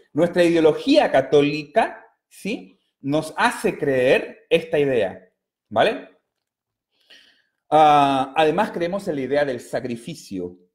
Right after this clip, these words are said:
ujú, como un valor fundamental. Entonces, te vas a sacrificar aquí en la tierra, siendo un pobre, siendo, eh, aceptando tus condiciones sociales de humildad, de pobreza,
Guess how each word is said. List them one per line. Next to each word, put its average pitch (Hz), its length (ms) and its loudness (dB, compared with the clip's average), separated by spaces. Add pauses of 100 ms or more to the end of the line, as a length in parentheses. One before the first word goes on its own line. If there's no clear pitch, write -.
(280)
ujú, 123 580 -10
como 131 220 0
un 127 100 2
valor 120 480 4
fundamental. 104 960 -4 (140)
Entonces, 139 460 0
te 139 80 2
vas 165 180 2
a 254 60 4
sacrificar 196 1000 0
aquí 165 580 -6
en 139 160 -4
la 123 160 -4
tierra, 147 680 2 (160)
siendo 170 580 2
un 175 360 0
pobre, 156 640 4
siendo, 165 800 0 (200)
eh, 151 320 6
aceptando 151 680 -2
tus 185 160 -6
condiciones 156 520 -8
sociales 143 840 -4 (220)
de 135 100 -4
humildad, 143 640 2
de 185 80 -2
pobreza, 139 800 -2